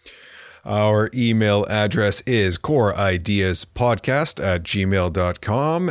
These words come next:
and the Twitter handle is at core ideas paleo. We read everything you send. It doesn't take very long most of the time, uh, i-, in terms of reading it,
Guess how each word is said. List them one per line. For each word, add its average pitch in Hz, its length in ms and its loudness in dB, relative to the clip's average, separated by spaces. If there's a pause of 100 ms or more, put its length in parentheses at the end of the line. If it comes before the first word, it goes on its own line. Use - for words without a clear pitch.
(100)
and 95 420 0
the 92 80 -4
Twitter 113 320 -2
handle 110 340 0
is 95 320 -2
at 113 300 -2
core 113 500 0
ideas 98 840 0
paleo. 165 760 0 (120)
We 92 300 -2
read 82 420 -4 (160)
everything 131 420 2
you 95 140 0
send. 165 440 -2 (180)
It - 80 -16
doesn't 92 240 -2
take 87 180 -6
very 85 160 -2
long 127 400 0
most 117 240 0
of 120 100 0
the 87 60 -4
time, 185 340 0 (300)
uh, 87 560 2 (1120)
i-, 82 200 -2
in 127 120 2
terms 113 260 2
of 90 220 -4
reading 131 300 2
it, 90 160 -2